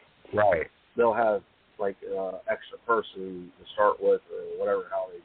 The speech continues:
Speaker 2: do it. 'Cause I remember, I just remember last year, there was, like, something, I think it was against the Pinnacle, 'cause,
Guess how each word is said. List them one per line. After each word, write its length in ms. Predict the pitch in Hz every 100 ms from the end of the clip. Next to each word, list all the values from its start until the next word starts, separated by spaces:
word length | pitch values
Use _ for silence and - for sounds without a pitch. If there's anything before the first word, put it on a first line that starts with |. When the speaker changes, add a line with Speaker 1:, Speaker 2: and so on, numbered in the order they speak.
| 95
Speaker 2:
do 160 | 92
it. 60 | 95 _ _ _ _ _ _
'Cause 100 | -
I 20 |
remember, 320 | 180 208 143 135
I 80 | 185
just 140 | -
remember 220 | 151 117
last 220 | 117 120 -
year, 260 | 101 98 98 _ _ _
there 140 | 120 117
was, 140 | 101
like, 220 | 104 104 - _ _ _
something, 520 | 143 139 127 113 107 - _ _ _ _ _ _ _ _ -
I 60 |
think 140 | 180 220
it 80 | 139
was 180 | 147
against 220 | 110 104 -
the 60 |
Pinnacle, 480 | 104 113 104 107 104 -
'cause, 380 | 113 98 95